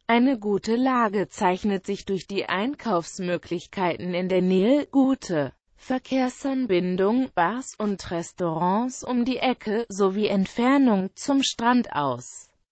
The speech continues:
Das Hotel bekommt für die sehr gute Lage eine Bewertung von fünf Komma sechs von sechs Sonnen. Gastronomie. Eine großartige Küche bietet dieses Hotel, fünf Komma fünf Sonnen werden für die gastronomischen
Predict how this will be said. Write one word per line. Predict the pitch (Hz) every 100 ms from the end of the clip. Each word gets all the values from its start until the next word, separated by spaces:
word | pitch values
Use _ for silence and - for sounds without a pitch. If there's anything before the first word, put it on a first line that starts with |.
| _
Das | 214 233 -
Hotel | 175 - 185 214
bekommt | 254 202 - 214 180 -
für | 180
die | 170 185
sehr | 165 190 285
gute | - 202 175 220
Lage | 247 262 247 175 170 -
eine | 185 175
Bewertung | 165 170 160 160 160 196 220 269
von | 214 190
fünf | 190 294 311 - -
Komma | 202 196 185
sechs | 220 277 - -
von | 220 196 190
sechs | 190 294 - -
Sonnen. | 196 170 147 127 120 _ _ -
Gastronomie. | 220 - - 180 175 147 156 143 127 - _
Eine | - 240 269
großartige | 285 214 277 330 - 214 - 226 196 220
Küche | - 285 254 196
bietet | 160 180 185 180 170
dieses | 190 165 180 -
Hotel, | 185 - 185 175 233 294 392
fünf | - 277 320 302 -
Komma | 202 190 170
fünf | - 247 294 311
Sonnen | 262 247 214 170 160
werden | 160 151 180 175
für | 214
die | 190 180
gastronomischen | 180 175 - 233 214 208 190 147 139 - 135 131